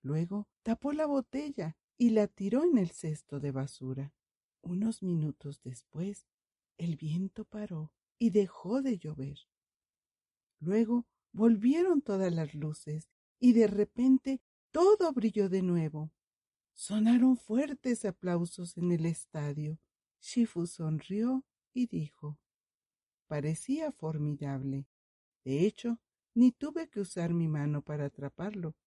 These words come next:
así que lo puse en la botella. Este fue verdaderamente un momento magnífico en el que atestigué cómo Shifu atrapaba a un demonio.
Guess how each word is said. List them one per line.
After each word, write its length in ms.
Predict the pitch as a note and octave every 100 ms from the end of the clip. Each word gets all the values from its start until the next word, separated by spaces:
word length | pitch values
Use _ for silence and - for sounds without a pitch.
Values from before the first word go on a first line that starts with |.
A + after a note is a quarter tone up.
| _
así 360 | - D3 - G#3
que 180 | - A#3
lo 120 | A#3
puse 340 | - E3 -
en 100 | D#3+
la 60 | D#3+
botella. 640 | D#3+ D#3+ - C3+ B2+ C3+ - _ _ _ _
Este 380 | - E4 - E4
fue 360 | C#4+ G3 F#3 E3+ _ _
verdaderamente 1200 | A#3 A#3 A#3+ B3 B3+ D4+ D#4+ B3+ A3 G3 - G3 F#3+ -
un 200 | E4+ E4+
momento 540 | C#4 B3 D4+ E4+ C#4
magnífico 1040 | A#3+ G3+ F#3+ G3+ C4+ F4 A#3+ - D#3 D#3 -
en 180 | - A#3+
el 180 | A#3 A3
que 140 | -
atestigué 840 | A3 - G#3+ G#3 - G3+ F3+ A#3 C4
cómo 320 | - C4+ B3+ C4+
Shifu 580 | - - E4 - A3+
atrapaba 580 | F#3 E3+ E3+ E3+ E3 D#3+
a 40 | D#3+
un 160 | D#3
demonio. 600 | D3+ D#3 D#3 D3+ D3+ D#3